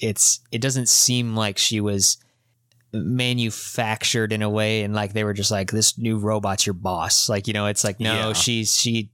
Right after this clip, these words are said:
Speaker 1: she is good at this and, like, she, she has a purpose and, like, she earned it, you
Speaker 2: Yeah.
Speaker 1: know, like.
Speaker 2: And f-, and for how badass she is, she's, she has insecurities.
Speaker 1: Yeah,
Speaker 2: Which
Speaker 1: yeah.
Speaker 2: to me, that sounds awful human.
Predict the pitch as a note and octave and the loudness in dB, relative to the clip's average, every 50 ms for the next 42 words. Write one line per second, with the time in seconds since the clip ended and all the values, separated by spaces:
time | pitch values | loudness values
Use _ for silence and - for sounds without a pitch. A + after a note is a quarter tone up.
0 | _ - - - A#2+ A#2 A2+ G#2+ G#2 G2 G2 G2+ G#2+ A2 G#2+ G#2 - - G2 G2+ | _ -4 -2 0 0 0 0 -2 -2 -4 -2 -2 0 0 -2 -2 -4 -4 -2 0
1 | G2 - - - - G2 F#2+ F#2+ F#2+ F#2+ - - D3+ - - G#2 G2 F#2 F2+ - | 2 2 2 2 2 0 0 -2 -2 -2 -2 -2 -2 -2 0 0 -2 -2 -4 -4
2 | - - - - G2+ F#2+ G2 G2 F#2 - - - - - G#2 F#2+ - G2 F#2 - | -4 -2 -2 0 0 0 0 0 0 -2 -2 -2 -4 -4 -2 -2 -2 0 0 0
3 | - G2 F#2 F2 F2 E2+ E2 E2+ E2+ - - - F2 F2 D#3 E3+ F2+ F2 - - | 0 0 -2 -4 -6 -6 -4 -4 -2 -2 -2 -2 -2 -2 -2 0 0 0 0 -2
4 | - - - - E2+ E2 D2 D2+ E2 - - D#2+ E2+ - - _ _ _ _ _ | -2 -4 -4 -4 -4 -4 -4 -6 -8 -6 -4 -6 -6 -6 -10 _ _ _ _ _
5 | _ _ _ _ _ _ _ _ _ - C3 B2 B2 - - - D3+ B2+ A#2+ - | _ _ _ _ _ _ _ _ _ -6 -4 -4 -4 -4 -4 -2 -2 -2 0 -2
6 | B2+ A2 - - G#2+ A2 A#2 A2+ A2+ A2+ A2 G#2 - - - - G2 F2+ E2+ G2+ | -2 -2 -2 -4 -2 -2 0 0 0 0 0 0 0 0 -2 -2 -2 -2 -2 0
7 | G2 F#2+ F#2 F2 E2 E2+ - - - _ _ _ _ - - - - - A2 F#2 | 0 0 0 0 0 0 0 -2 -4 _ _ _ _ -4 0 0 2 2 2 2
8 | F2 F2 - - - - - - - F#2+ E2 E2 F2 F2 F2 - - - - G#2+ | 2 2 2 2 0 -2 -2 -2 0 0 -2 -2 -2 0 0 0 0 -2 -4 -4
9 | E2+ D2+ C#2+ C#2+ C#2+ - - - - F#3 G#3+ B3 E3+ F#2 D#2+ - - _ _ _ | -4 -4 -6 -4 -2 -2 -2 -2 -2 0 0 0 0 -2 -6 -10 -16 _ _ _
10 | - A2 A2+ G2 F#2 - A2+ A2 A2+ A2+ A2 G#2 G2 - - - - G2+ G2+ G2 | -4 -2 0 0 0 0 -2 0 0 0 0 0 0 -2 0 -2 0 0 0 0
11 | F#2 F2 - - - - E2+ F2 F2+ G2 F#2 E2 - - F2+ D2+ D2 A2 D3 E3 | -2 -2 -4 -4 -4 -4 -4 -4 -4 -6 -12 -10 -8 -6 -6 -6 -8 -10 -12 -12